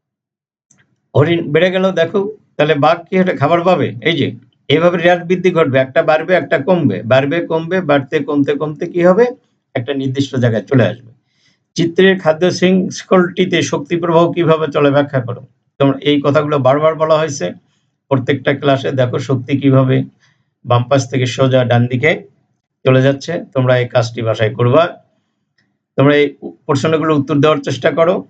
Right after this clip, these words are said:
বই থেকে, তাহলে তোমার পড়াটা মনে হবে যে একটু ভালোভাবে হইল। এখানে কতগুলো জিনিস আমরা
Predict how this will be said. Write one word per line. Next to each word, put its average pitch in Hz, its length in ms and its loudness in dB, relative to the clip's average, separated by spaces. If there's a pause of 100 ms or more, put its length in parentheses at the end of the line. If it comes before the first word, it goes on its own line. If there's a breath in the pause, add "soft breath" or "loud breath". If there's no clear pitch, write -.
(260)
বই 131 180 4
থেকে, 147 260 0 (640)
তাহলে 135 160 2
তোমার 135 260 0 (100)
পড়াটা 131 320 0
মনে 127 220 0
হবে 120 200 2
যে 123 40 2
একটু 117 260 0 (580)
ভালোভাবে 117 520 2
হইল। 127 160 2 (800)
এখানে 147 260 0 (100)
কতগুলো 135 400 0
জিনিস 131 280 2
আমরা 123 240 2